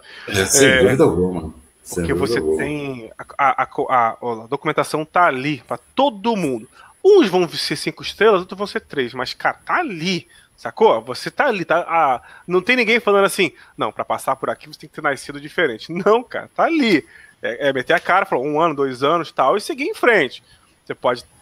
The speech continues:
Speaker 2: ter a disposição ou não ter pra seguir ali. Mas tá ali, tá. A oportunidade tá igual, né, Júlio? Não, não tem que falar
Speaker 1: É.
Speaker 2: assim, "Ah,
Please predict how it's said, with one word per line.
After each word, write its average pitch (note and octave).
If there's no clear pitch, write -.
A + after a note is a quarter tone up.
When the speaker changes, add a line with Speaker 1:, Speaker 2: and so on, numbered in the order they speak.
Speaker 2:
ter B2
a -
disposição C#3
ou G#3+
não C4
ter F3+
pra C4
seguir C#4
ali. C#4+
Mas A2
tá A#2
ali, B2
tá. A#2+
A G#2
oportunidade A#2+
tá D#3+
igual, G3
né, A2+
Júlio? G#2
Não, A2
não B2
tem C#3
que D#3
falar D3
Speaker 1:
É. -
Speaker 2:
assim, D#3
"Ah, B2+